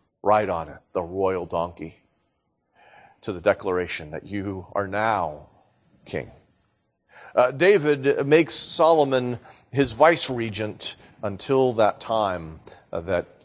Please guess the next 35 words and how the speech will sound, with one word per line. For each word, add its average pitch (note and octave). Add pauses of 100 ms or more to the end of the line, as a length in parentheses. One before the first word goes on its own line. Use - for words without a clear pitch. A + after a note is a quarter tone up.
(160)
Solomon, F2 (340)
well, D#2+
David G#2
dies F2+
and E2
Solomon G2
becomes E2
king. - (1900)
But B2+
there F3
was F3
a B2+
question G2+
of G2+
who D3
was G2+
the G#2
real G#2
king D2 (160)
of F2+
Israel. F2 (1300)
We E3
sort A#3
of G#3
have F3
a D3+
similar G3+
question C#3+
when C#3+
we C#3+
get C#3
to B2+
places C3+
like A#2+ (200)
this, -